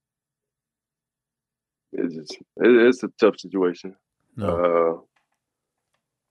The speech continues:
Speaker 1: it's, it's a tough situation. So we kinda just asking everybody to kinda respect him, respect his privacy, his family, you know.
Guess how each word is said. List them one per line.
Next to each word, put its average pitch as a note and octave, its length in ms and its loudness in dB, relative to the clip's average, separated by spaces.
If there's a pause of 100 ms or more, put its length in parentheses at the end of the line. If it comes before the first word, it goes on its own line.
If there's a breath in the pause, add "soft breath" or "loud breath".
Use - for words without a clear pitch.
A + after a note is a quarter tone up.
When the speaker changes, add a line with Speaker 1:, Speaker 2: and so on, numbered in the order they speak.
(320)
Speaker 1:
it's, F2+ 220 -6
it's F2 240 -4
a - 60 -10
tough - 240 0
situation. F2 560 -2
So F2+ 120 2
we F2 140 0
kinda F#2+ 240 0
just F2 180 -4
asking F2 380 -2
everybody E2+ 300 0
to E2 120 -10
kinda F2+ 180 0
respect E2+ 500 -6
him, F#2+ 200 -2 (720)
respect F2+ 460 0
his D#2+ 80 -8
privacy, E2+ 500 0
his E2 160 -4
family, F2 560 0 (360)
you F2 60 -4
know. E2+ 320 -2